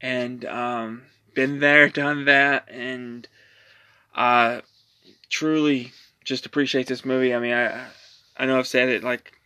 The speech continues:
ten times or a dozen times already, but I really do. And I'm closing it. Uh, I'm giving this five markouts out of five. I thought it was amazing. I just thought it was a great movie.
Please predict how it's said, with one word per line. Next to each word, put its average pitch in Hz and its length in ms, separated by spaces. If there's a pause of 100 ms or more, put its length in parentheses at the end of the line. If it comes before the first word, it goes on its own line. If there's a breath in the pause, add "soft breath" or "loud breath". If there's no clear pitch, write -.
ten 127 180
times 123 460
or 117 80
a 117 60
dozen 131 300
times 131 360
already, 127 400
but 123 200
I 131 80
really 135 220
do. 123 300 (680 loud breath)
And 151 500 (140)
I'm 131 120
closing 175 360
it. 180 140 (360)
Uh, 135 480 (920 loud breath)
I'm 131 240
giving 143 280
this 147 220
five 151 420
markouts 151 580
out 135 120
of 123 120
five. 139 540 (640 loud breath)
I 117 180
thought - 520
it 113 60
was 120 140
amazing. 160 760
I 120 500 (1500 loud breath)
just - 140
thought 147 100
it 147 40
was 147 80
a 151 40
great 160 180
movie. 156 360